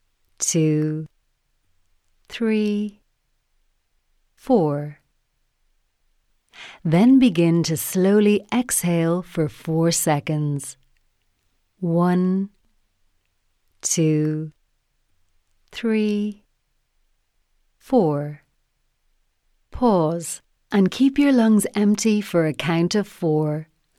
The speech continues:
One, two, three, four.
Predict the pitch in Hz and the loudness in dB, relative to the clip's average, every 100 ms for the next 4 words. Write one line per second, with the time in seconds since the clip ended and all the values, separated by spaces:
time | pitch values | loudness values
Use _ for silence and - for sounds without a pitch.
0 | _ _ _ _ 170 180 185 185 185 196 | _ _ _ _ -2 0 2 0 -2 -6
1 | - _ _ _ _ _ _ _ _ _ | -12 _ _ _ _ _ _ _ _ _
2 | _ - - 165 156 151 156 156 156 _ | _ -10 -4 0 0 0 -2 -6 -10 _
3 | _ _ _ _ _ _ _ _ _ _ | _ _ _ _ _ _ _ _ _ _
4 | _ - 220 214 208 208 208 - _ _ | _ -6 -2 0 0 -2 -6 -10 _ _
5 | _ _ _ _ _ _ _ _ _ _ | _ _ _ _ _ _ _ _ _ _
6 | _ _ - 240 151 143 147 | _ _ 0 2 2 -2 -8